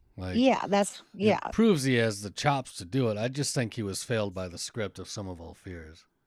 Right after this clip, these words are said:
Speaker 2: And at the same time, it, Sum of All Fears, we talked about Clear and Present Danger.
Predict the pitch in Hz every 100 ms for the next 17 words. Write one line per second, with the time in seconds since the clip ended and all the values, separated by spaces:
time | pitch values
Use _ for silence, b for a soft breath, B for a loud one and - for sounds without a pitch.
0 | _ _ _ _ - 190 214 190 196 226
1 | 190 247 254 202 - 233 - _ - 466
2 | 466 294 214 226 202 196 196 233 285 254
3 | 196 190 202 180 170 156 165 175 175 147
4 | 151